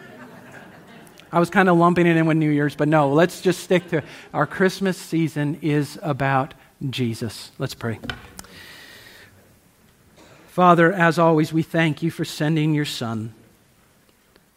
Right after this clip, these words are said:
We pray for you to send him again to usher in his kingdom of righteousness. And in the meantime, let us bring glory to him, and we pray again for the mercy and salvation to appear to many, many people.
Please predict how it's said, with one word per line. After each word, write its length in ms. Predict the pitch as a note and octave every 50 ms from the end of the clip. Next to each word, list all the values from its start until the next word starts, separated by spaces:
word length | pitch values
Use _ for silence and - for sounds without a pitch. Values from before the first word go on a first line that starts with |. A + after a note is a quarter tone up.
| _ -
We 100 | D3+ D3+
pray 300 | - - E3 E3+ F3 E3+
for 140 | - - F3
you 120 | F3 E3+
to 100 | D3 E3
send 280 | D3+ - F3 E3+ F#3+ E3
him 160 | D3+ F3 F3
again 440 | F3 D#3 E3 D#3+ C#3 B2 A#2+ A2+ G#2 - _ _ _ _ _ _ _ _ _ _ _ _ _ _ _ _ _ _ _ _ _ _ _ - -
to 160 | - D3+ D3+
usher 280 | D#3+ E3 - F3+ E3+
in 120 | E3 D#3+ D#3+
his 160 | D#3 D3 -
kingdom 360 | - - D#3+ D#3+ D#3+ D#3 D#3
of 120 | D3+ C#3+ D3
righteousness. 640 | D3 C#3+ C#3+ C#3 - D#3 - - - C#3+ B2 -
And 100 | E3 D#3+
in 80 | D#3+ F3
the 60 | F3
meantime, 580 | D#3+ E3+ E3+ F3 E3 - - E3 E3 D#3+ D#3 D#3 - - - - -
let 180 | - E3+ F3+ F3
us 140 | E3 D#3+ E3
bring 260 | D3 C#3 E3 E3+ E3
glory 320 | D3+ D3+ E3 E3+ E3+ E3+ E3
to 120 | E3+ E3+
him, 320 | D3 D3+ D3+ D3 C#3+ D3 E3
and 160 | - D#3 D3 C#3+
we 100 | D3+ D3
pray 360 | D3 - E3+ E3 E3 E3 D#3+
again 300 | D#3+ D3 C#3+ C#3+ C#3+ C#3
for 140 | C3+ - D3+
the 100 | C#3+ C#3+
mercy 600 | D3 D3 D3+ D3+ D#3 D#3+ - - - E3+ D#3+ D#3+
and 140 | D3+ C#3+
salvation 640 | - - D3 C#3+ C3 D3 D3 D#3 D#3 D3+ - E3 D#3 C#3+
to 320 | - - D3 C#3+ C#3 C3 C#3 - - - - - - -
appear 400 | - D3 - - - F3+ F3 D#3+
to 120 | E3 D#3
many, 400 | C3+ C3+ D3 D#3 D#3+ E3 E3+ E3+
many 280 | E3 E3+ D#3 D#3+ D#3+ D#3
people. 480 | D3+ - - C3 G#2+ - B2 A#2 A#2